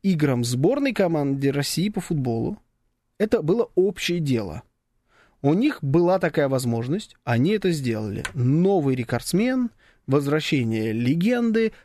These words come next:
примирение двух, э, ну, чуть ли не врагов, да, которые в какой-то момент там были,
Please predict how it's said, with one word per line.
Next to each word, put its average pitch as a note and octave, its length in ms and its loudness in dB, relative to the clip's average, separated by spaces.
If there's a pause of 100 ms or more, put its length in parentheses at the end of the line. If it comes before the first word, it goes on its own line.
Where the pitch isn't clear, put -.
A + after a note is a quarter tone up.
(140)
примирение D3 1000 2
двух, B2 560 -4
э, A#2 60 -4
ну, A2+ 420 -2
чуть - 220 -8
ли C3 100 2
не B2+ 160 4
врагов, C3 840 0
да, C3+ 320 -2
которые B2+ 320 -4
в - 60 -10
какой-то C3+ 380 -2
момент A2+ 320 -4
там D2 260 -6
были, D2+ 300 -4